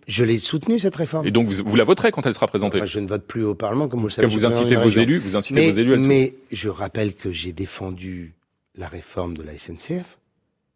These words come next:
Speaker 1: que j'ai défendu la réforme du, du travail. Faut, et d'ailleurs, je crois que les L R ont dû voter ces,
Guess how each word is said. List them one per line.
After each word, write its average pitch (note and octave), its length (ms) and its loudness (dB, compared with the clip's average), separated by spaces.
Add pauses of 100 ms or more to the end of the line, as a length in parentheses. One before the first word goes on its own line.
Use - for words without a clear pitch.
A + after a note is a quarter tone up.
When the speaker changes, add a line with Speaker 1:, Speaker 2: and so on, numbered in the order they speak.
(680)
Speaker 1:
que B2 120 -2
j'ai G2 140 -2
défendu F#2 420 -6
la F2 80 -6
réforme E2+ 400 -12
du, E2 100 -18 (380)
du - 120 -20
travail. D3+ 540 2 (1120)
Faut, B2+ 320 4
et A2+ 160 6
d'ailleurs, G#2 300 6
je F2 100 -6
crois - 180 -2
que G2 160 -2
les F#2+ 60 4
L F#2+ 160 2
R E2+ 60 -2
ont F2 140 -6
dû E2+ 180 -8
voter F#2 340 -6
ces, - 180 -12